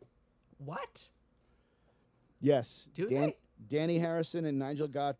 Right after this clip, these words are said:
Speaker 2: Godrich appear as Resistance troops in a, in a, in a crowd shot in Star Wars Episode nine.
Speaker 1: Well, damn.
Speaker 2: Yeah.
Speaker 1: I didn't notice that. <laughs>
Speaker 2: Yeah,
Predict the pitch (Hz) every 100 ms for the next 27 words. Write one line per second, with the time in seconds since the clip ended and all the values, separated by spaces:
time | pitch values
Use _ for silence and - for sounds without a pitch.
0 | - 127 143 135 117 123 - 139 135 -
1 | 123 113 110 - - 120 104 139 - 143
2 | 139 - - 147 - - - - _ _
3 | _ _ _ _ _ 127 120 110 - 147
4 | 117 - _ _ _ _ 131 117 - 127
5 | 123 120 123 110 95 - 117 104 98 95
6 | - _ - 123 113 113 107 95 - 107
7 | 95 90 - - _ _ _ _ _ _
8 | _ _ _ - 214 226 - 233 381 196
9 | 123 113 143 _ _ _ _ _ 127 131
10 | 120 117 113 131 135 - - 147 - -
11 | - - 123 147